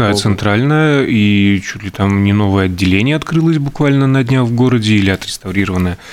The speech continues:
Speaker 2: А, ну, и Замок Света пресловутый,
Speaker 1: Мгм.
Speaker 2: тоже постоянно какие-то мероприятия, и народу там много, и кни-, за книгами именно идут, и сидят, и читают, ну, в основном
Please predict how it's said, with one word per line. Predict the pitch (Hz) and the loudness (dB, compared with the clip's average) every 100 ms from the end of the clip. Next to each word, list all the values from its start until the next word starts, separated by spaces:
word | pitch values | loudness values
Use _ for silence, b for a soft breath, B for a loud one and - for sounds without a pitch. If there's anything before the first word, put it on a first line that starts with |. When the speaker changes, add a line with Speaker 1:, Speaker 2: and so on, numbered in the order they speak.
| B B B B | B B B B
Speaker 2:
А, | - 101 101 104 104 101 | -2 0 0 0 0 0
ну, | 101 101 104 101 | 0 0 0 0
и | |
Замок | 98 104 101 98 | 0 0 0 -2
Света | - 196 196 135 | 0 0 0 -2
пресловутый, | 113 104 - 104 101 95 92 | -2 -2 0 0 0 0 -2
Speaker 1:
Мгм. | 82 | -2
Speaker 2:
тоже | 107 147 170 156 104 90 | -4 -2 0 2 0 -4
постоянно | 98 - 98 92 | -6 -2 0 0
какие-то | 90 95 - | -2 -6 -2
мероприятия, | 92 92 95 90 117 - - 123 110 92 | -2 -2 -2 -2 0 -2 0 2 2 2
и | |
народу | 90 90 92 90 | 0 0 -2 -4
там | - 92 | -2 0
много, | 92 95 160 143 131 | 2 2 2 2 2
и | 104 95 | 2 0
кни-, | 90 - 110 | -2 -2 0
за | 104 90 | 2 0
книгами | 95 98 175 180 | 0 0 2 2
именно | 139 107 98 | 2 2 0
идут, | 92 95 82 107 | 0 -2 -4 -6
и | 87 | -8
сидят, | - 98 120 - - | -6 -4 -4 -4 -4
и | 110 95 - 113 | 0 0 -2 -4
читают, | - - 123 151 | -2 -2 -2 -2
ну, | 147 117 | -2 -2
в | 101 | -4
основном | 98 - 104 | -6 -4 -4